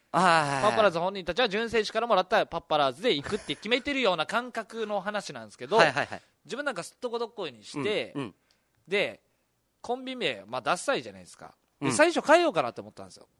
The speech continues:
Speaker 1: あ、もうすぐに。
Speaker 2: これ相方プーキーが考えたんですよ。
Speaker 1: あ、そうなの？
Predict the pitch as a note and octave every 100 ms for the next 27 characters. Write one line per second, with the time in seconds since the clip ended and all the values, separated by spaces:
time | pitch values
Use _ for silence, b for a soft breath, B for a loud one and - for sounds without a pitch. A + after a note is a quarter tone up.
0 | _ _ - C3 B2 A#3 G#3 F#3+ A2+ D4
1 | C4+ E4 D4 A3+ A2+ B2+ C#3+ A#2+ G#2 G2
2 | F#2 - - _ D3 D4 E4 D2